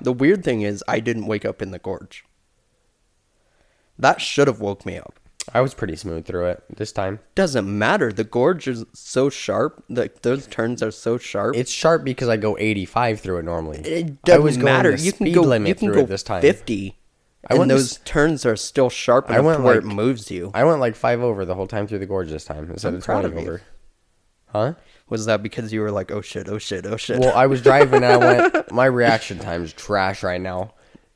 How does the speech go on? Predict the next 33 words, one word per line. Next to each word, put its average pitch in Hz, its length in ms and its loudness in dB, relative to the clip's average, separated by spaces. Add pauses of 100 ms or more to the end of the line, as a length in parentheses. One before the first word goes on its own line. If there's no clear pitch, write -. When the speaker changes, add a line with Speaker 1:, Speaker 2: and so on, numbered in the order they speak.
(120)
Speaker 2:
If 110 140 -6
something 117 480 2
happens, 113 400 0
we're 101 180 -2
screwed." 90 640 -4
So 104 140 -2
I - 40 2
was 98 80 -2
like, 101 120 -2
"I'm 123 120 -2
just 113 140 -4
gonna 98 160 -4
go 107 120 -4
slow 110 320 -2
so 104 120 -6
we 95 80 -2
have 90 80 -4
a 80 40 -12
chance 120 440 -2
of 92 100 -12
surviving - 540 4
something." - 500 0 (580)
<laughs> - 540 -12
I 127 80 2
was 127 220 2
so 95 480 2
tired. 78 540 -8 (680)
When 131 200 2
then, 123 160 2
when 127 220 2
we 131 80 0
got 123 240 2
home, 120 420 -2